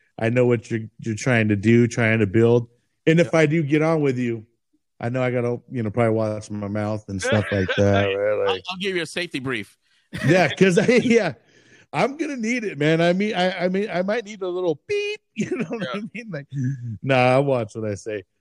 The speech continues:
Speaker 1: I, uh, I, I love playing though, man. So anytime, uh, you guys need, need one and it's not, uh, you know, going, you know, messing up your program, I'd love to do it.
Speaker 2: Yep. And, um, like, on Fridays, I wanted to do, like, what we used to do in regular Warzone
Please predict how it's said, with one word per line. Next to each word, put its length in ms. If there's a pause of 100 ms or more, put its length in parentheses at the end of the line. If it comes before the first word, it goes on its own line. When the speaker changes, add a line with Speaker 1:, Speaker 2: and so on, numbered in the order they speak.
(140)
Speaker 1:
I, 220
uh, 360 (800)
I, 80
I 220
love 280
playing 240
though, 140
man. 240
So 200
anytime, 560
uh, 220
you 280
guys 320
need, 180 (240)
need 260
one 420
and 140
it's 280
not, 420
uh, 360 (720)
you 140
know, 160
going, 520
you 160
know, 300 (400)
messing 380
up 160
your 120
program, 580
I'd 180
love 320
to 60
do 220
it. 120 (600)
Speaker 2:
Yep. 280 (220)
And, 220
um, 280
like, 180
on 120
Fridays, 500
I 120
wanted 380
to 120
do, 240
like, 240
what 160
we 100
used 300
to 60
do 160
in 140
regular 260
Warzone 480